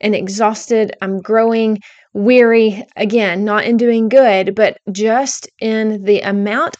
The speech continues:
of pressure it feels like to be used by God, to look the part, to whatever.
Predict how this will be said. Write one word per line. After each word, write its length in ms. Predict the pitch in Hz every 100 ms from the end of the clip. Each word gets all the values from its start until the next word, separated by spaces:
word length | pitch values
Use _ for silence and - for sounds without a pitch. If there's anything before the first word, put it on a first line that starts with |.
| _ 208
of 200 | 196 -
pressure 680 | - 302 453 - - 185 175
it 160 | 165
feels 460 | - - 359 415 214
like 480 | 202 185 185 - - _
to 80 | -
be 100 | 247
used 260 | 294 311 277
by 120 | 294
God, 440 | 349 415 220 - -
to 100 | -
look 300 | 285 269 -
the 100 | 330
part, 540 | - - 359 240 170 - -
to 120 | 262
whatever. 880 | 214 277 320 - 285 262 185 240